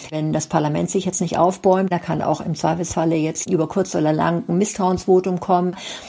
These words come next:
Aber sollte er im Amt bleiben, dann steht er unter wahnsinnig starkem Druck. Die wollen natürlich eigentlich mit jemandem verhandeln, von dem sie auch erwarten können, dass er hinterher,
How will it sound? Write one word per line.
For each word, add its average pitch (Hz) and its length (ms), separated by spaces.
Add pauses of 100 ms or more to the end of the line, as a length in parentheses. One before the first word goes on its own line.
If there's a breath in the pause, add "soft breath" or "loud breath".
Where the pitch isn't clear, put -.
(120)
Aber 165 260
sollte 202 340
er 180 240
im 180 120
Amt 165 260
bleiben, 185 320
dann 151 140
steht - 240
er 175 80
unter 160 260
wahnsinnig 170 540
starkem 165 340
Druck. 165 320
Die 175 140
wollen 196 160
natürlich 190 420
eigentlich 202 380
mit 190 140
jemandem 190 360
verhandeln, 180 440 (360 loud breath)
von 180 220
dem 202 180
sie 190 160
auch 170 120
erwarten 175 500
können, 190 260
dass 170 220
er 185 200
hinterher, 190 680